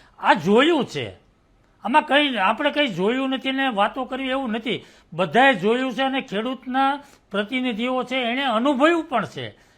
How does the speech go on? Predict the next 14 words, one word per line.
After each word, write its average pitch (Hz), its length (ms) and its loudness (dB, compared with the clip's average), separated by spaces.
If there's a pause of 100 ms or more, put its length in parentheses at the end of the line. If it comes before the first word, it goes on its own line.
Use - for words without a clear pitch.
કારણ 208 160 -2
કે 262 60 0
પોતે 233 400 -4
ખેતી 214 340 -6
કરે 202 260 0
છે, 190 140 -4
પોતે 202 300 -8
ખેતીના, 196 520 -6 (340)
અ, 170 240 0
સ-, 139 140 -10
વ્યવસાય 175 500 -2
સાથે 196 280 -4
સંકળાયેલા 196 680 -2
છે 185 520 -8